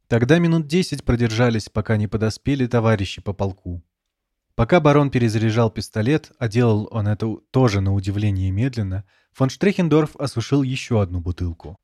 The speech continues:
«Ты готов, Адольф?» поинтересовался он. «Готов, дружище», сказал Сухомлинов и вытянул руку. Иоганн, пошатываясь, подкинул бутылку в воздух,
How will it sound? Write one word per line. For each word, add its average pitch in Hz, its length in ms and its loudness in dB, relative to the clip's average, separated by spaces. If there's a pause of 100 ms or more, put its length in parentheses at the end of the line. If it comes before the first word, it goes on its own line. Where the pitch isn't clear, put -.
(200)
«Ты 104 140 0
готов, 101 360 0
Адольф?» 104 360 -2 (360)
поинтересовался 98 880 -6
он. 98 220 -10 (600)
«Готов, 151 460 2
дружище», 98 680 -2 (120)
сказал 107 400 -4
Сухомлинов 123 640 -6
и 117 80 -8
вытянул 95 480 -6
руку. 95 380 -10 (880)
Иоганн, 139 420 2
пошатываясь, 123 720 0
подкинул 151 540 -2
бутылку 127 500 -2
в 110 60 -2
воздух, 120 520 -2